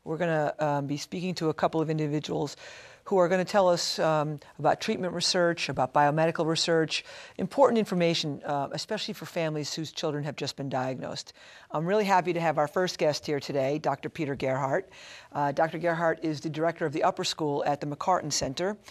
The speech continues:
and he's also, uh, the president of the Scientific Advisory Council for the Organization for Autism Research, which we'll talk about in a few minutes. Welcome.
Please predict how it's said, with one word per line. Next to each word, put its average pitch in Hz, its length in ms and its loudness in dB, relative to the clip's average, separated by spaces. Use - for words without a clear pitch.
and 175 180 -2
he's 185 160 -4
also, 185 680 2
uh, 156 320 2
the 139 100 -4
president 180 540 0
of 143 80 -4
the 151 80 -4
Scientific 170 400 -4
Advisory 151 460 2
Council 135 460 -6
for 160 140 -4
the 151 80 0
Organization 151 560 -2
for 151 120 -4
Autism 135 380 -4
Research, 123 420 -4
which 165 140 -6
we'll 165 80 -4
talk 160 240 -2
about 143 180 -2
in 139 60 -10
a 131 60 -10
few 147 180 -8
minutes. - 480 -6
Welcome. - 300 -4